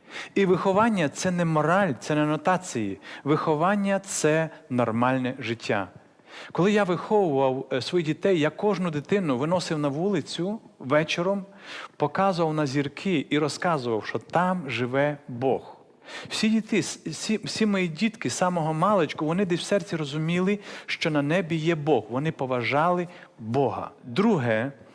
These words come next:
завжди говоріть зі своїми дітьми. Діти нормальні, вони все розуміють, з ними треба говорити, е, об'яснювати. Пам'ятайте,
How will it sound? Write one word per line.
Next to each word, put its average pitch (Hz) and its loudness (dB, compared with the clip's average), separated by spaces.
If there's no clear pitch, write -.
завжди 175 2
говоріть 160 2
зі - -10
своїми 156 -2
дітьми. 135 -4
Діти 170 -2
нормальні, 175 0
вони 170 0
все 180 0
розуміють, 151 -2
з 117 -8
ними 202 0
треба 190 2
говорити, 175 -2
е, 151 0
об'яснювати. 151 0
Пам'ятайте, 170 0